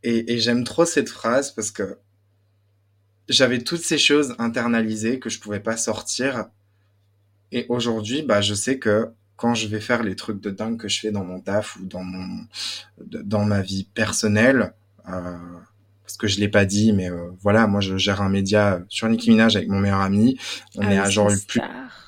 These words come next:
Speaker 1: <laughs> plus de huit cent mille abonnés sur Yo-, YouTube, trois cent millions de vues. Tu vois, c'est, c'est des trucs de fou.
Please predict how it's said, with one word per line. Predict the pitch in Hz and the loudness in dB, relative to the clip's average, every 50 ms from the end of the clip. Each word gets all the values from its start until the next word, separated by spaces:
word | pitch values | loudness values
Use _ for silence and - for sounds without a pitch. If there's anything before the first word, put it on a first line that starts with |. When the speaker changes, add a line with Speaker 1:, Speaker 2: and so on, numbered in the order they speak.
| - _ _ _ _ _ _ _ _ - | -20 _ _ _ _ _ _ _ _ 0
Speaker 1:
<laughs> | - - - 175 - - - 135 131 - - - - - - | 0 2 4 2 4 4 2 2 2 0 -6 -10 -10 -6 -2
plus | - 135 | 0 0
de | 131 | 2
huit | 139 147 151 | 2 2 2
cent | 143 - 147 143 | 4 4 6 8
mille | 143 139 135 | 8 10 10
abonnés | 127 123 123 127 127 135 131 131 | 10 10 10 8 6 6 6 6
sur | - - 143 131 127 | 6 4 4 4 4
Yo-, | 123 120 117 117 | 4 6 6 6
YouTube, | 113 113 120 127 127 - - - 160 165 151 143 | 6 4 2 0 0 0 0 2 2 2 0 0
trois | - - 139 131 | 0 2 2 4
cent | 127 - 135 135 | 4 2 2 2
millions | 131 127 131 135 | 4 4 4 2
de | 131 | 2
vues. | 143 | 2
Tu | - 175 | 4 4
vois, | 170 | 4
c'est, | - - 135 - - - - | 4 4 0 -2 -4 -8 -8
c'est | - - 151 | -6 -2 0
des | 156 170 | 2 2
trucs | 165 - 175 160 | 2 2 0 0
de | 151 165 165 | 2 0 0
fou. | 160 - - 196 214 226 | 0 0 2 2 2 2